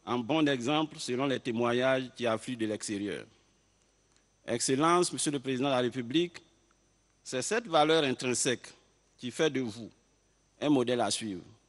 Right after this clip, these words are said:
Vivement que ce modèle inspire le corps social en Côte d'Ivoire, de sorte à entretenir cette flamme qui confère à notre pays une place de choix dans le concert des nations.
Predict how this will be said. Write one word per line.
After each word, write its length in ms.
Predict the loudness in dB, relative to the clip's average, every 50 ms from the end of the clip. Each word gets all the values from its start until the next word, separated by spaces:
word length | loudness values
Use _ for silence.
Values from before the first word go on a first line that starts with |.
| _ _ _ _ _ _ _ _ _ _ _ -18
Vivement 540 | -12 -6 -4 -2 -2 0 2 4 4 4 4
que 140 | 2 2 2
ce 140 | 2 2
modèle 460 | 2 2 2 0 2 2 2 2 2 0 -2
inspire 760 | 0 0 0 0 -2 -6 -6 -2 0 0 0 0 0 -2 0
le 120 | 0 -2
corps 280 | -4 0 2 2 2 2
social 680 | 0 -4 -4 -4 -2 0 2 2 2 2 2 -2 -6 -10 -12
en 100 | -12 -10
Côte 200 | -4 -4 -4 -4
d'Ivoire, 420 | -4 -6 -4 -2 -4 -4 -4 -8 -14 _ _ _ _ _ _ _ _ _ _ _ _ _ _ _ _ _ _ _ -8
de 80 | -6 -4
sorte 320 | -4 0 0 0 0 2 2
à 160 | 4 4 4
entretenir 500 | 4 2 -2 -4 0 0 2 4 4 4
cette 200 | 4 2 0 -2
flamme 540 | -2 -2 2 4 6 6 4 2 -2 -8 -10 -12 _ _ _ _ _ _ _ _ _ _ _ _ _
qui 120 | -14 -10 -4
confère 440 | 0 0 2 2 4 4 6 6
à 80 | 6 6
notre 300 | 6 2 0 -2 -6 -10
pays 520 | -6 -4 -4 -2 -2 -2 -4 -6 -8 -10 -14 _ _ _ _ -6
une 180 | -2 -2 -2 -2
place 400 | -2 0 4 4 4 4 2 -2
de 80 | -4 -4
choix 420 | -4 -4 0 2 2 2 0 -2 -8 _ _ _ _ _ _ _ _ -8
dans 160 | -4 -2 0
le 120 | 0 0
concert 440 | 0 0 0 0 0 0 0 0 0
des 120 | 0 0
nations. 440 | 0 0 0 0 -2 -4 -6 -8 -10